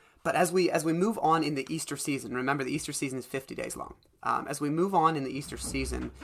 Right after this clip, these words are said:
it's this time for fresh beginnings. Um, it's a time for fresh starts, for fresh awareness, for fresh intentionality. Remember, the, the biblical story, specifically the way John writes it, sets Jesus up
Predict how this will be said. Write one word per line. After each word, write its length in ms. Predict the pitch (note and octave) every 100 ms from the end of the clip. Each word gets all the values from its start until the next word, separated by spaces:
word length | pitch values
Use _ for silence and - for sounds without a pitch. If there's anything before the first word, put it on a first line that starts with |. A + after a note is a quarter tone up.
| - -
it's 280 | B2+ - - C3
this 300 | B2+ - -
time 560 | - B2+ C3+ B2 A#2 -
for 200 | - A#2+
fresh 380 | - C3 B2+ -
beginnings. 560 | A#2 B2+ - - - - _ - _ _
Um, 420 | A#2+ B2 - - - _ -
it's 160 | A#2+
a 40 | C3
time 200 | D3 C3+
for 140 | B2+
fresh 320 | - - -
starts, 480 | - F3 E3+ E3+ -
for 160 | - A#2+
fresh 340 | - C3 - B2
awareness, 760 | B2 C3 C3+ D3 E3 - - - _
for 420 | - B2 B2+ A#2 -
fresh 380 | - - C3 - -
intentionality. 1040 | C3 - D#3 C#3 - A#2+ B2 B2 - - - - - -
Remember, 300 | - C#3 B2
the, 180 | B2 -
the 100 | C3+
biblical 380 | B2 F3 G3+ F3+
story, 600 | - - B2+ - - C#3+ - - _
specifically 720 | - - C#3 - F3 F3+ D3+
the 100 | C3+
way 160 | C3 B2
John 320 | C#3+ C#3 B2+
writes 240 | A#2+ A#2+ B2+
it, 160 | - _
sets 420 | - - F3 F3 -
Jesus 480 | - D#3 D3 - -
up 320 | A2+ -